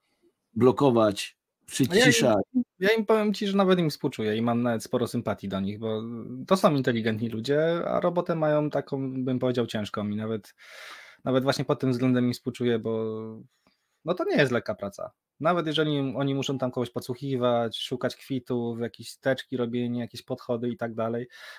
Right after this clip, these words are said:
Speaker 2: oni widzą tyle takiego brudu, e,
Speaker 1: I muszą z tym żyć.
Speaker 2: Tak, tak. Ja uważam, że oni tam naprawdę są obciążeni psychicznie i to albo muszą, nie wiem, wyzbyć się człowieczeństwa, albo,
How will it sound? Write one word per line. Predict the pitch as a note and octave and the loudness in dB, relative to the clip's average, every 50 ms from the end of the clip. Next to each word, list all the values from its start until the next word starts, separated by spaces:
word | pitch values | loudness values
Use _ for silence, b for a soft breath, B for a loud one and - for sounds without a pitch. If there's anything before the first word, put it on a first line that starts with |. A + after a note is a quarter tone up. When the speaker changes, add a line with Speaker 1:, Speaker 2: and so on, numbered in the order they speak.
| B B | B B
Speaker 2:
oni | C3 C3 C3+ | -2 -2 0
widzą | C#3 D3 C#3+ D3 C#3+ C3 | 0 0 -2 -2 -2 -2
tyle | - - E3+ E3+ F3+ E3 | -4 -6 0 0 2 2
takiego | - D3+ - D#3 D3 D3 C#3+ | 0 0 -2 -2 0 0 0
brudu, | C3+ B2 B2+ C3+ C#3+ D3+ D3+ C3 B2 A#2+ B2+ C#3+ D#3+ F3 _ _ _ _ _ - | 0 2 4 4 4 4 2 2 2 2 2 0 -2 -8 _ _ _ _ _ -8
e, | A#2 A#2 A#2 A#2 A#2 A#2 A#2 A2+ A2+ A2+ A2+ A2+ A#2+ - _ _ _ _ _ _ _ _ _ _ _ _ _ _ _ _ _ _ _ _ - - | -6 -4 -4 -4 -4 -4 -4 -4 -4 -6 -6 -8 -12 -16 _ _ _ _ _ _ _ _ _ _ _ _ _ _ _ _ _ _ _ _ -10 0
Speaker 1:
I | - | 2
muszą | C3 B2 G#2+ C3+ C3 | 2 4 6 6 4
z | A2+ | 6
tym | - C3+ B2 | 4 4 4
żyć. | C#3+ E3+ B2+ - - - _ _ _ _ _ _ _ _ | 6 4 4 2 -2 -12 _ _ _ _ _ _ _ _
Speaker 2:
Tak, | - F#3 F#3+ D3+ C3+ B2+ - | 6 8 8 8 6 4 4
tak. | - D3+ C3+ B2 B2+ | 4 4 4 4 2
Ja | C3+ C#3 | 0 0
uważam, | C#3+ C#3+ D3+ D3 D3+ C#3 | 0 0 0 0 0 -2
że | C#3+ D3+ | -2 -2
oni | D3+ C#3+ | -2 -2
tam | - D#3 | -2 -4
naprawdę | D#3+ D#3 A3 G#3 E3 C#3 B2+ | 0 0 0 0 0 -2 -2
są | - C#3+ C3 | -2 -2 -4
obciążeni | B2 - - C3 A#2+ B2 A#2+ A#2+ | -2 -2 -2 -2 -2 -2 -2 -4
psychicznie | - - - A2+ A2+ G2+ - - G#2+ G#2+ A#2 C3+ | -6 -8 -10 -10 -10 -12 -10 -10 -10 -12 -12 -10
i | - B2 | -10 -8
to | A#2+ C#3 C3+ C3 B2+ C3 B2+ B2+ B2+ B2+ - - | -4 -2 -2 -2 -2 -2 -4 -6 -10 -12 -10 -6
albo | B2 C#3 D3 C#3+ C#3+ C#3+ C#3 C3+ | -2 -2 0 2 2 2 2 2
muszą, | C3 C3+ C3+ - - C3+ C3+ C3+ C3+ C3+ C3+ C3 C3 C3 C3 B2+ B2 B2 - A2 G2+ G2 | 0 -4 -4 -4 -4 -2 -2 -2 -2 -4 -4 -4 -4 -4 -4 -6 -8 -10 -12 -14 -14 -10
nie | A#2 B2+ C3 | -6 -4 -2
wiem, | B2 A#2+ A#2+ | -2 -2 -2
wyzbyć | A#2+ C3+ C#3 C3+ C3 C3+ - | 0 -2 -2 -2 -2 -6 -8
się | C#3+ | -8
człowieczeństwa, | C3 - C#3+ C3 C3+ C3 C3+ C3 B2+ - - D3 D3+ E3 F3+ F3+ B B B B B B B B B B B | -4 -2 0 0 0 -2 -2 -4 -4 -6 -2 -2 0 0 0 -2 B B B B B B B B B B B
albo, | C3 C3+ C3+ C#3 D3 D3 | -2 0 0 0 -4 -6